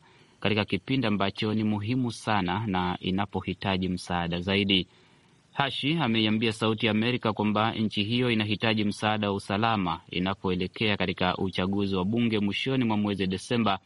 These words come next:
na baadaye uchaguzi wa urais mwezi Februari. Gazeti la New York Times liliripoti wiki hii kwamba Rais Donald Trump anapanga kuondoa wanajeshi mia saba wa Marekani nchini Somalia. Wanajeshi hao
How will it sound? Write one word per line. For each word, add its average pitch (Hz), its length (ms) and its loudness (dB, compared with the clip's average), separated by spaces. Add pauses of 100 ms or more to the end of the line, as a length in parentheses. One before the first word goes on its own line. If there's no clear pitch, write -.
(340)
na 90 80 -4
baadaye 92 320 0
uchaguzi 110 760 0
wa 90 360 0
urais 98 400 -2
mwezi 92 320 -2
Februari. 98 680 -2 (440)
Gazeti 90 460 -2
la 92 120 0
New 101 160 0
York 95 240 -4
Times 117 320 2
liliripoti 107 560 -2
wiki 98 240 -2
hii 123 180 -2
kwamba 104 340 0
Rais 98 280 0
Donald 92 420 -2
Trump 113 320 0 (400)
anapanga 107 460 0
kuondoa 113 380 0
wanajeshi 113 480 0
mia 104 180 0
saba 135 320 0
wa 101 60 2
Marekani 95 540 0
nchini 90 320 -2
Somalia. 101 600 0
Wanajeshi 87 440 -6
hao 117 300 0